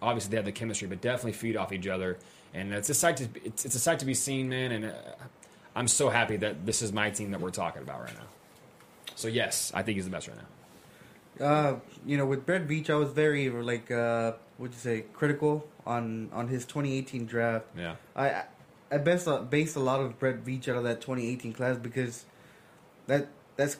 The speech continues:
Speaker 2: it kinda gave us what he was, you know, like, at, at that moment.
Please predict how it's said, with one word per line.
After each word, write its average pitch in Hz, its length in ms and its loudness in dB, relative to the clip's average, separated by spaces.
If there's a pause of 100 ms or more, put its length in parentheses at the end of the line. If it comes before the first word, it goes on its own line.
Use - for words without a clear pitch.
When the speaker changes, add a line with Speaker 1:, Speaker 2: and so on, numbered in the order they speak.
(120)
Speaker 2:
it 147 180 2
kinda 180 220 2
gave 156 240 2
us 147 220 4
what 135 260 2
he 147 220 -2
was, 120 540 0
you 123 100 -4
know, 127 200 2
like, 127 400 -2
at, - 200 -4
at 117 140 -4
that 127 160 4
moment. 117 640 0